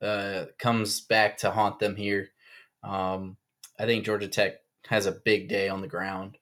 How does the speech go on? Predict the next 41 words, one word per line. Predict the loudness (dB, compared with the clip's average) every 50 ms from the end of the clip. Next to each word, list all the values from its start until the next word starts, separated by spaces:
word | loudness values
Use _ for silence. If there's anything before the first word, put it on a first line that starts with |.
| _
Um, | -10 -8 -6 -6 -6 -6 -8 -10 -12 _ _ _ _ _ _ _ _ _ _ 4
after | 4 4 4 4 2 2 2 2 0 -6 _ _ -20 _ _ _
having | 0 2 2 4 4 2
a | 0 -2
weird | -4 -2 0 0 0 0
game | -2 -2 -2 -2 -4 -6 -8 -10 -14 _ _ -10
in | -10
Charlottesville | -4 0 4 4 6 4 4 2 -2 0
last | 0 0 0 0
year | -2
where | -2 -2
they | 0 -2
ended | -2 -2 -2 -4
up | -4 -6
throwing | -6 -4 -4 -4 -4
the | -6 -6
ball | -6 -6 -6 -6 -6
a |
bunch. | -8 -10 -10 -10 -12 -14 -16 -18 _ -20 -20 _ _ _ _ _
Um, | -8 -6 -4 -4 -4 -4 -6 -8 -10 -12 _ _ _ _ _ -4
I | 0 2
think | 4 4 4
this | 4 6 6
game | 8 8 8
is | 6 6
gonna | 4 4 6
be | 6 4
a |
shootout, | 4 4 4 4 6 6 4 4
though, | 0 -2 -2
kinda | 0 0 0 0 0
like | -2 -2 -2
last | 0 0 0 0 0 0
year's. | 0 2 2 2 0 -4 -10 _ _ _ _ _ _ _ -8
Um, | -6 -4 -4 -4 -4 -4
I | 0 2 2
have | 2 2
thirty-five | 0 -2 2 2 2 4 2 2 2 4 4 4 2 0
twenty-eight | -4 -4 -2 0 0 0 0 0 0 -2 -4
Georgia | -8 -10 -10 -10 -10 -12
Tech. | -12 -10 -10 -12 -12